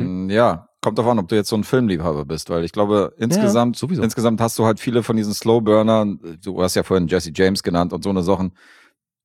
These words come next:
Speaker 2: Selbst die jungen Leute, die irgendwie dreißig sind, die zum Beispiel langsame Stoffe mögen oder The Taste of Cherry kommt ja auch so bei der jungen Filmgeneration richtig gut weg und so eine Sachen, so, weißt du? Also ich bin da nicht mehr so, dass ich sage,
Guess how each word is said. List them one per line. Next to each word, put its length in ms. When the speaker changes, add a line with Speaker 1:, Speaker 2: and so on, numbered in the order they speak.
Speaker 2:
Selbst 380
die 60
jungen 180
Leute, 160
die 80
irgendwie 180
dreißig 340
sind, 160
die 80
zum 120
Beispiel 200
langsame 340
Stoffe 220
mögen 340
oder 240
The 80
Taste 280
of 60
Cherry 280
kommt 160
ja 80
auch 60
so 120
bei 120
der 100
jungen 300
Filmgeneration 680
richtig 280
gut 180
weg 160
und 100
so 80
eine 120
Sachen, 260
so, 100
weißt 180
du? 40
Also 140
ich 100
bin 120
da 80
nicht 140
mehr 100
so, 120
dass 120
ich 20
sage, 300